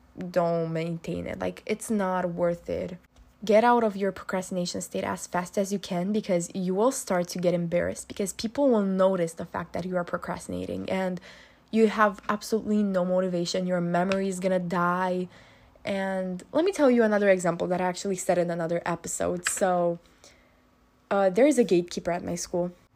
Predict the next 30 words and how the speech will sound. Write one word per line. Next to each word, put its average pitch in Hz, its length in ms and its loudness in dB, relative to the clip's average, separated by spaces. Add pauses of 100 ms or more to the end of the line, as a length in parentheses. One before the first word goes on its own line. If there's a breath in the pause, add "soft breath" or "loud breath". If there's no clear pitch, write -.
(140)
and 269 160 0
he 269 100 -2
makes 220 340 0
sure 196 280 2
that 180 220 0
everybody's 180 500 -2
on 185 180 -4
time, 294 380 0
whatever. 233 480 0
And 202 340 -2
if 202 240 -2
you 311 80 2
are 269 160 6
late 170 500 0
to - 140 -8
school, 180 380 -6
like, 165 340 -6
let's 175 240 -6
say 175 240 -2
ten 185 260 -6
minutes 180 280 -4
late, 180 340 -2 (460 soft breath)
you 226 240 4
write 202 240 4
your 208 160 2
name 180 340 0
on 175 480 0 (180)
a 196 60 2
list 180 560 -2 (680 soft breath)
that 190 560 2